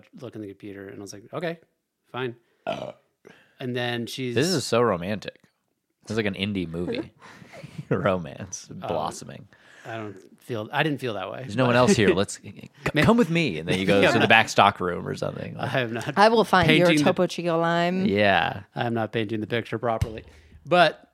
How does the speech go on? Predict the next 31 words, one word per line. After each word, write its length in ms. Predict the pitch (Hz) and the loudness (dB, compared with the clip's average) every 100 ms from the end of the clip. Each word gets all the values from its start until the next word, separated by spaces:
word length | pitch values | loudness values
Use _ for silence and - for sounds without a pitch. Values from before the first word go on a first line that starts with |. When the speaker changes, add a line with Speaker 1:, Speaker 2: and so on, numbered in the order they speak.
| _ | _
Speaker 2:
I 120 | 107 | 0
think 160 | 143 113 | 2 2
you're 100 | 101 | 0
painting 340 | - 95 92 | -2 -6 -4
it 100 | 78 | -8
beautifully. 560 | 71 78 73 - - 95 | -10 -10 -10 -12 -10 -10
<laughs> 60 | - - _ _ _ | -12 -20 _ _ _
Speaker 1:
So, 400 | 165 - 139 127 - | -10 -2 0 0 0
<laughs> 180 | 170 147 | -2 0
and 200 | 127 - | -4 -2
then, 140 | 135 139 | -2 0
Speaker 3:
Apparent- 360 | 156 196 165 - | 2 0 -2 -4
Speaker 1:
<laughs> 40 | |
and 120 | 208 - | -8 -2
then 140 | 147 | -2
we 100 | 123 | -2
fuck. 380 | - 165 185 - - - - - 740 659 622 247 214 | -6 -10 -8 -4 -2 0 4 6 6 2 2 2 4
Speaker 2:
<laughs> 80 | 233 | 2
Speaker 1:
So, 320 | 277 - 147 - 220 - - - - - | 4 2 2 0 -2 -2 -6 -6 -10 -10
so 160 | - 160 | -4 -2
she's 180 | 165 | 0
looking 200 | 180 214 | -2 0
it 60 | 190 | 0
up 80 | 180 | 0
on 40 | |
the 80 | 160 | -4
computer 380 | 127 151 143 120 | -4 0 2 0
and 140 | 110 | -2
she 120 | 127 | -4
goes, 240 | 117 110 110 | -6 -6 -4
"Yeah." 540 | 143 143 139 131 131 | -2 0 2 0 -2